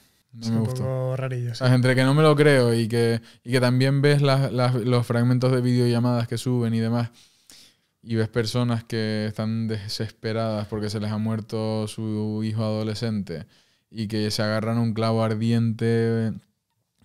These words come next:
Speaker 1: para hablar con un medium, o sea, para conectar con un medium que les cobra setecientos pavos la hora, mm, para conectar y poder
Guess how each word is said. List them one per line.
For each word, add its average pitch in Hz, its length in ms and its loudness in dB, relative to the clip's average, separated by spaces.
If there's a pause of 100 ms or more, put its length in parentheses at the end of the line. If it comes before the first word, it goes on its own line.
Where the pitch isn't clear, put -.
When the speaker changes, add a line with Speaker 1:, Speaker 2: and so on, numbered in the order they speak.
(220)
Speaker 1:
para 104 220 -4
hablar 110 240 -2
con 117 160 -2
un 113 160 0
medium, 113 840 -2
o 110 40 -16
sea, 107 120 -4
para 101 140 -4
conectar 107 340 -4
con 117 140 -2
un 113 140 0
medium 101 540 -2
que 98 220 -8
les 101 120 -8
cobra 110 680 -6
setecientos 110 600 -8
pavos 110 480 -8
la 110 140 -4
hora, 98 420 -4 (600)
mm, 107 380 -14
para 104 160 -6
conectar 110 500 -2
y 117 60 -4
poder 113 580 -4